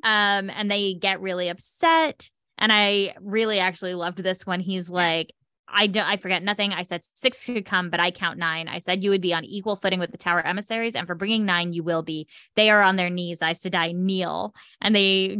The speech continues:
don't do it. And then Tame is like, "Kneel and swear to the Lord Dragon, or you will be knelt."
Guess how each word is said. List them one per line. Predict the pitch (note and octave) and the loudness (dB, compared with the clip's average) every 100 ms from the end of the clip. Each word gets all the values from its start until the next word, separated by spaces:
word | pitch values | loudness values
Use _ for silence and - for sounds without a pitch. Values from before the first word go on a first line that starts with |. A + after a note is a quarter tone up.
| F3+ | 0
don't | G#3+ A3+ G#3+ | 0 2 0
do | F#3+ E3+ | 0 2
it. | E3+ F3 | 0 -2
And | G3+ | -2
then | F#3 | -2
Tame | F#3+ G#3 G3+ | -2 0 0
is | G3+ F3+ | -2 -2
like, | A3+ F#3 | -4 -4
"Kneel | F#3+ G#3 G#3 F3+ | -4 0 0 0
and | E3 F#3+ | -2 -6
swear | G3+ F3+ | -4 -2
to | F#3+ | -2
the | F3 | -2
Lord | F3 F3+ | -4 -2
Dragon, | F3+ E3+ E3+ F3 | -2 -2 -4 -8
or | F#3+ | -6
you | F3+ F3+ | -4 -4
will | F3 F#3 | 0 0
be | F3 F3 | -2 -4
knelt." | E3+ E3 A#3+ - | -4 -2 -2 -6